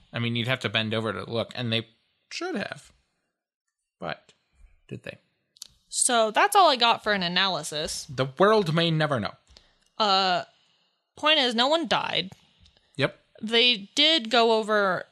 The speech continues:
Speaker 2: the potential risks of this, and similar to China Airlines Flight one twenty, the leaking fuel actually wasn't that big of an issue until they landed, when it could have fallen on
Speaker 1: Yep.
Speaker 2: hot brakes.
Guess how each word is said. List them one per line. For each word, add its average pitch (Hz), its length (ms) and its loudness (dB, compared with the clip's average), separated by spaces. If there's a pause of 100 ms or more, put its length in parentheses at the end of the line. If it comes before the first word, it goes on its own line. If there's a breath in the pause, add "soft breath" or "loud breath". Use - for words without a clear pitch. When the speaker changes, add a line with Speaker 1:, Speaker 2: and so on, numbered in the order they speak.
(160)
Speaker 2:
the 220 140 -4
potential 233 640 -2
risks 202 440 0
of 247 240 -4
this, 269 400 0 (760)
and 214 360 -2 (420)
similar 320 540 0
to 202 380 -2
China 202 240 -2
Airlines 185 340 -4
Flight 185 260 -2
one 190 160 -2
twenty, 180 360 -6 (420 loud breath)
the 233 100 2
leaking 311 400 0
fuel 254 240 0
actually 240 340 0
wasn't 226 420 -2
that 226 200 0
big 220 160 0
of 214 80 -2
an 196 100 0
issue 277 480 0 (300)
until 214 400 0
they 208 120 4
landed, 202 460 0
when 202 180 -4
it - 120 -12
could 196 180 -4
have 185 340 -4 (540)
fallen 180 460 -2
on 101 60 0
Speaker 1:
Yep. 185 120 -2
Speaker 2:
hot 160 260 -2
brakes. - 520 -4